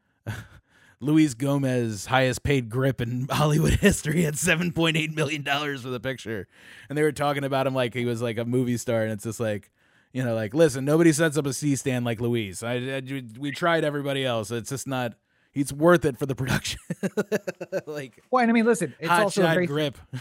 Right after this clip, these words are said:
Speaker 1: <laughs>
Speaker 2: it's a suspicious group. So if you have some experienced grip on your very first film as a director, and then you're like, "Oh, this went really well, but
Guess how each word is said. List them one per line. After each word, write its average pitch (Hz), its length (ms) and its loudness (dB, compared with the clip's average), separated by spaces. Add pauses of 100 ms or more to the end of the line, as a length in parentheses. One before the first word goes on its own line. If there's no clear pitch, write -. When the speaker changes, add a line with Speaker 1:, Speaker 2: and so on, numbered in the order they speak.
(260)
Speaker 1:
<laughs> - 520 -20
Speaker 2:
it's 185 180 -4
a 208 60 0
suspicious 175 540 -2
group. 175 460 -2
So 165 320 2
if 156 240 -6
you 202 240 -2
have 208 400 -4
some 175 280 -4
experienced 151 800 -6
grip 165 400 0
on 160 140 -4
your 143 140 -4
very 143 280 -2
first - 320 -10
film 196 300 2
as 131 160 -6
a 127 40 -8
director, 120 540 -8 (420)
and 170 240 2
then 170 220 4
you're 165 120 0
like, 160 340 -2 (420)
"Oh, 202 220 4
this 180 200 -2
went 185 180 -6 (100)
really 175 240 0
well, 147 420 0
but 160 220 -10